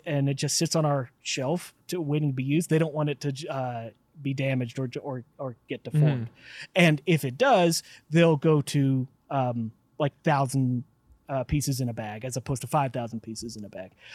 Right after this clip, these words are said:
Speaker 1: I thought that was great. That's a, I think that's a great little test for them to do, um, 'cause they're looking out for our inventory. 'Cause,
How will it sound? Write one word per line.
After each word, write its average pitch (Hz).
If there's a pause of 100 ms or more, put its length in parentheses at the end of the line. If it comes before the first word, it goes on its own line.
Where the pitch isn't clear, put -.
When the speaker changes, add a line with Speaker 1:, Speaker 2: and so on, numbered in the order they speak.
(100)
Speaker 1:
I 214
thought 339
that 302
was 165
great. 131
That's 170
a, 151
I 175
think 202
that's 196
a 160
great 151
little 143
test 139
for 139
them 127
to 120
do, 120 (540)
um, 110 (520)
'cause 165
they're 175
looking 180
out 156
for 151
our 143
inventory. 131
'Cause, 151